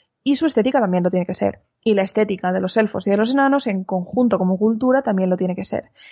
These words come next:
Entonces tenemos que no hay un maldito ángulo, eh, no hay una maldita curva, son todo ángulos rectos. Os animo a poneros El Señor de los Anillos y a poner también,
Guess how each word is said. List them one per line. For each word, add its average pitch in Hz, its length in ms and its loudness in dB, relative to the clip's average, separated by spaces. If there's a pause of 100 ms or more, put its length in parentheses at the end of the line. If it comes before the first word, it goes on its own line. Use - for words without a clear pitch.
(120)
Entonces 196 420 2
tenemos 240 460 0 (200)
que 202 120 -2
no 226 500 0
hay 254 320 -2
un 233 240 0
maldito 220 480 0
ángulo, - 640 -4
eh, 226 280 0
no 247 60 0
hay 277 80 2
una 285 140 0
maldita 220 300 0
curva, 185 260 -4
son 220 180 -4
todo 320 180 0
ángulos 196 300 0
rectos. - 480 -12
Os 190 340 -2
animo 339 520 0 (320)
a 202 160 0
poneros 202 380 0
El 185 100 -8
Señor 196 240 0
de 185 80 -2
los 185 160 -6
Anillos 294 480 2
y - 20 0
a 185 80 -2
poner 185 360 0
también, 185 600 2